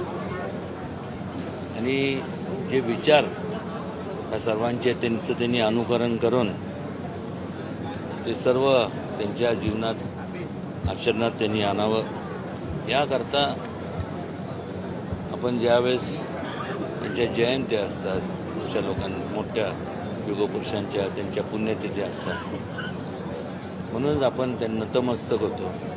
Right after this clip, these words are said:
उद्या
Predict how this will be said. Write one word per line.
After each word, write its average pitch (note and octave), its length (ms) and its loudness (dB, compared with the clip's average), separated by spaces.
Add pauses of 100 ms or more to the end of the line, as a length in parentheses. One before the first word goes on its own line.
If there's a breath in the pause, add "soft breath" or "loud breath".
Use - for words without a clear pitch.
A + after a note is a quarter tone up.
(3000)
उद्या C#3 580 10